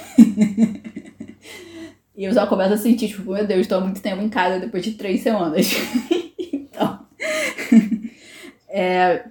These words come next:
mas eu acho que também, assim, depende do momento, né? Eu acho que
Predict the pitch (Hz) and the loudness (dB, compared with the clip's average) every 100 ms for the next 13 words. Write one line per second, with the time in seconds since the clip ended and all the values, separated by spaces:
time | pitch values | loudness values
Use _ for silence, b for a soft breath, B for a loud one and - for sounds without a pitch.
0 | _ 214 233 240 277 240 240 233 170 - | _ 4 6 6 4 0 0 -2 -6 -8
1 | - 202 262 240 285 269 240 - 262 254 | -6 -4 0 0 2 2 0 -2 0 2
2 | 190 185 208 240 226 202 208 - 240 214 | 0 -2 -2 0 2 2 0 -2 0 0
3 | 196 | -2